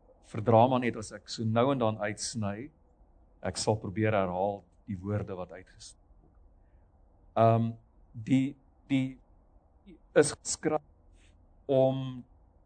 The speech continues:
te verduidelik hoe dit wat die Here aan die begin van die twintigste eeu hier van neg-, gedoen het en hoe vinnig dit oor die wêreld versprei het. Ehm, en dit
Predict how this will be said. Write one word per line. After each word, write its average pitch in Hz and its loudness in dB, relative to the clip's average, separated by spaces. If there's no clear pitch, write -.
te - 0
verduidelik 156 0
hoe 151 -2
dit 151 6
wat 139 2
die 117 0
Here 139 6
aan 139 4
die 127 -6
begin 151 -6
van 135 -2
die 117 -4
twintigste 151 0
eeu 131 -4
hier 120 2
van 117 0
neg-, 113 -6
gedoen 127 0
het 151 0
en 123 -6
hoe 117 0
vinnig 226 2
dit - -4
oor 131 -2
die 113 2
wêreld 110 0
versprei - 0
het. 90 -6
Ehm, 107 4
en 131 -2
dit 127 2